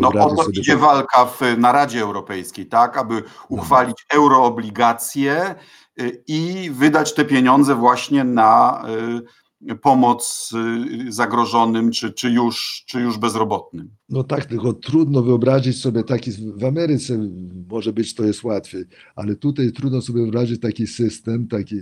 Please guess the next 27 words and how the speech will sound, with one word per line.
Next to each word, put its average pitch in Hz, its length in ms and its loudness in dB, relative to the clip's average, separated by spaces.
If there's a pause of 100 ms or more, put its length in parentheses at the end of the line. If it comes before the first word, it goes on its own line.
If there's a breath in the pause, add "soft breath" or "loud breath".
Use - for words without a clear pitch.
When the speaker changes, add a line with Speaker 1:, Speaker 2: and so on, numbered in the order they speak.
Speaker 2:
taki, 92 240 -14
taką 95 260 -14
organizację, 98 640 -6
która 104 240 -2
dostarczy 101 800 -4 (280)
w - 60 -20
krótkim 117 460 0
czasie 101 640 -2 (460 soft breath)
te 107 140 -2
sześćset 110 520 0
czy 101 160 -6
ten 90 200 -4
tysiąc 104 500 -4 (180)
euro 101 360 0 (600 soft breath)
k-, - 100 -8 (180)
k-, - 140 -16 (180)
każdemu, 104 560 0
który 107 200 2
jest 98 200 0
w - 40 -18
trudności. 110 480 -2
I 98 60 -4
to 104 120 -8
są 98 120 -6
miliony, 98 500 -2
miliony 101 400 -4
ludzi, 107 380 -10